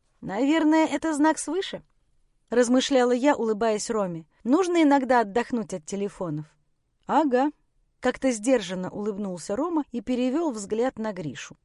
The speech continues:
Я последовала его примеру. Для меня вообще стало непонятно состояние Гриши, особенно его то ли злой, то ли расстроенный взгляд, который был адресован Роме. «Веселитесь?»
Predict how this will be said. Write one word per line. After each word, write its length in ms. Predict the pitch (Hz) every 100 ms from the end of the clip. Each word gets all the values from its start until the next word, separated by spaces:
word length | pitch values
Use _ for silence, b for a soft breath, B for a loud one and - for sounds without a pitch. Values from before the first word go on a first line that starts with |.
| _ _ _ _
Я 220 | 226 226
последовала 600 | 220 220 240 220 202 214
его 260 | 220 220 208
примеру. 500 | 214 247 226 160 - _ _ _
Для 160 | 175 220
меня 260 | 240 254 247
вообще 360 | 247 - 320
стало 240 | - 240 208
непонятно 600 | 220 247 262 240 165 170
состояние 680 | 180 - 220 196 170 185
Гриши, 420 | 190 190 147 - - _
особенно 480 | 208 277 240 247 247
его 320 | 240 247 247
то 180 | - 254
ли 240 | 240 226 _ -
злой, 560 | 175 233 262 339 339 -
то 120 | 226
ли 120 | 220
расстроенный 760 | 220 247 - 311 302 220 175 180
взгляд, 440 | 170 226 233 302
который 400 | - 240 220 208
был 220 | 180 262
адресован 680 | 262 190 202 - 226 226 247
Роме. 360 | 208 160 135 151 _ _ _ _ _ _ _ _ _ _ _ _ _ _ -
«Веселитесь?» 920 | 180 202 - 214 240 240 175 - -